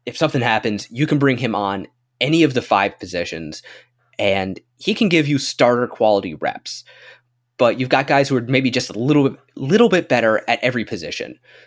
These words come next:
So you've got a solid starting five, and then another guy who is almost a starter, just waiting to come onto the field if you need him. I think his best path to the field is outplaying Spencer Pulley.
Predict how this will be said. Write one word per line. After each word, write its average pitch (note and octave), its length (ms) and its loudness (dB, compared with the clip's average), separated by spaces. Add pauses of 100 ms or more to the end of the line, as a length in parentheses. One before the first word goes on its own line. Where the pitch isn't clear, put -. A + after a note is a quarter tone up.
(180)
So - 240 -2
you've G#2+ 220 -2
got A#2+ 360 2
a A2 100 -2
solid B2 460 2 (100)
starting G2+ 420 2
five, D#2+ 480 -6 (560)
and C3+ 180 0
then A2+ 480 -2
another A#2+ 340 2
guy A2 240 2
who G#2 460 -4 (220)
is - 220 -6 (240)
almost C3+ 400 4
a - 20 -6
starter, F2 560 -2 (640)
just - 240 0 (180)
waiting B2+ 380 2
to G#2 80 -8
come A#2 220 -4
onto G2+ 240 -2
the G2+ 80 -4
field G#2+ 240 -2
if F#2+ 100 -6
you F#2+ 80 -4
need E2 200 -10
him. - 160 -14 (540)
I B2 80 -6
think E3+ 160 -6
his G2+ 140 -6
best - 520 -4
path G#2 380 -4
to G#2+ 120 -2
the F#2 80 -4
field G2+ 440 -2 (240)
is A2 280 -4
outplaying A#2 440 -2
Spencer F#2+ 300 -6
Pulley. E2+ 400 -8